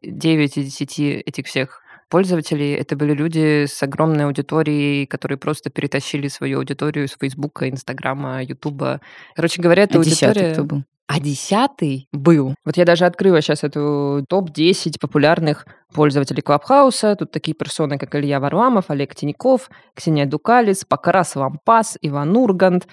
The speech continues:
Speaker 1: Сергей Минаев и так далее. Ну, короче, в общем, люди, делавшие себе имя где-то далеко за пределами, э, этой площадки. Но есть один человек на втором месте, которого зовут Дмитрий Соболев. Кто это?
Speaker 2: Хочется узнать.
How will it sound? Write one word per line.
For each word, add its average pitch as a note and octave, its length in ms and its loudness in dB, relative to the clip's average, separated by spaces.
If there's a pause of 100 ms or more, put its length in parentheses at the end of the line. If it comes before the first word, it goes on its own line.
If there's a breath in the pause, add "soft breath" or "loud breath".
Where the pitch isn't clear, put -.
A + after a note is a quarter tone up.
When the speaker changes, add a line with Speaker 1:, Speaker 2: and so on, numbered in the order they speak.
(160 soft breath)
Speaker 1:
Сергей D#3 340 0
Минаев G3+ 640 2
и - 80 -6
так E3 180 0
далее. C#3+ 240 0
Ну, G3 100 0
короче, F3 380 0
в F3 60 -2
общем, E3+ 240 -4
люди, D#3 420 -2 (340 soft breath)
делавшие D3+ 460 -8
себе C#3+ 300 -8
имя D3 300 -4 (440)
где-то C#3+ 320 -10
далеко C#3 320 -14
за C3+ 100 -18
пределами, C3+ 560 -14 (140)
э, C3+ 220 -14
этой C#3+ 120 -14
площадки. - 520 -6
Но G3 340 6 (260 loud breath)
есть G#3 300 2
один F3+ 200 4
человек D3+ 540 -2 (100)
на D#3+ 100 0
втором A3 280 4
месте, D#3 480 0 (500)
которого A3 300 2
зовут F#3+ 300 4
Дмитрий G3+ 380 2
Соболев. - 580 -2 (300)
Кто G3+ 280 0
это? C3+ 420 -6
Speaker 2:
Хочется - 380 -4
узнать. F#3 380 4